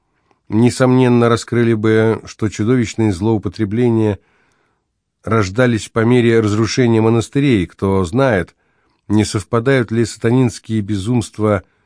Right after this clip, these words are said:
Карье или Марата со смертью аббатств, святость которых долгие годы оберегала Францию. Игумен ответил:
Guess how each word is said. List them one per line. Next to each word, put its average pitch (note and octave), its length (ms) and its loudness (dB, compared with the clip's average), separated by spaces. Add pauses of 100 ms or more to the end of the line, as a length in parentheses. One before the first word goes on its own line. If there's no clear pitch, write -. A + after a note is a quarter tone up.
(140)
Карье A2+ 600 0
или G#2 460 -2
Марата G#2+ 720 0 (380)
со A2 180 -2
смертью A#2 580 0
аббатств, G#2+ 680 -4 (100)
святость - 800 -6
которых G#2 560 -4 (640)
долгие A#2 460 0
годы A2+ 320 2
оберегала G2+ 600 0
Францию. G#2+ 640 -4 (1080)
Игумен G#2+ 460 2
ответил: F#2 540 -4